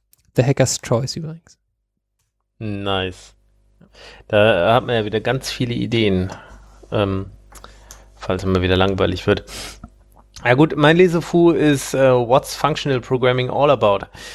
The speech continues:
Speaker 2: Das ist ein, äh, sehr lesenswerter Artikel, der über einen Vergleich zu einem, äh,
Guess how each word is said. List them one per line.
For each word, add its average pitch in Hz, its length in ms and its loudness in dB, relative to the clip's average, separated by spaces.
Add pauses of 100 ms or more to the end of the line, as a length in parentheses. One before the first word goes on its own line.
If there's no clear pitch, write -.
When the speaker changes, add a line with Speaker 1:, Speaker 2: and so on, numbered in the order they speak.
(340)
Speaker 2:
Das 110 180 -4
ist - 260 -8
ein, 127 360 2
äh, 117 360 -8
sehr 131 280 2
lesenswerter 143 680 0
Artikel, 160 680 -2
der 120 420 4
über 117 360 0
einen 110 320 -4
Vergleich 117 580 0
zu 107 540 0
einem, 107 580 -4
äh, 101 460 -2